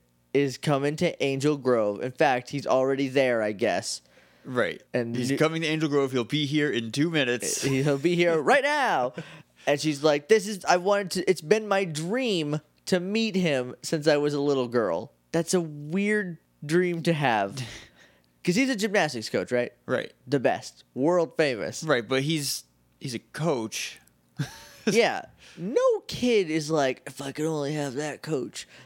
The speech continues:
Speaker 1: They're like, "If I could just be Michael Jordan." They don't wanna know
Speaker 2: Right.
Speaker 1: who, how Michael Jordan trains, you know?
Speaker 2: Unless
Speaker 1: Uh,
Speaker 2: Kim has been in gymnastics so long that she's like, you know, she knows how it works. She's like, "I just need him to be,"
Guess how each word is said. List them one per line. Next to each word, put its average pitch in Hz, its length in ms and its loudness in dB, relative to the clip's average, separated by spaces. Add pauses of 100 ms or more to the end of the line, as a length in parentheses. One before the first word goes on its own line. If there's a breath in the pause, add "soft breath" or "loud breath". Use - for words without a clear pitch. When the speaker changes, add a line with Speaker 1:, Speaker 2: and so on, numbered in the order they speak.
Speaker 1:
They're 143 180 2
like, 143 200 2
"If 156 60 -4
I 165 120 0
could 160 100 -2
just 139 200 -4
be 175 180 2
Michael 147 300 0
Jordan." 117 460 -2 (180)
They 131 120 0
don't 156 180 2
wanna 165 180 0
know 156 40 -2 (120)
Speaker 2:
Right. 156 100 0
Speaker 1:
who, 156 160 0
how 147 260 0
Michael 143 300 0
Jordan 135 300 0
trains, 110 580 -2
you 117 100 0
know? 113 280 2 (280 soft breath)
Speaker 2:
Unless 117 200 0
Speaker 1:
Uh, 107 80 0
Speaker 2:
Kim 165 140 4
has 131 100 -4
been 131 180 -2
in 143 240 -2
gymnastics 127 640 -2
so 117 240 0
long 107 300 -2
that 98 160 -4
she's 104 200 -6
like, 95 220 -4 (260)
you 107 120 -16
know, 90 80 -10
she 120 160 -6
knows 127 720 0
how 131 200 2
it 110 60 -2
works. 135 300 0
She's 117 120 -6
like, 113 120 -2
"I 120 100 -8
just 117 160 -8
need 127 160 -2
him 123 220 -2
to 110 80 -6
be," 113 260 -4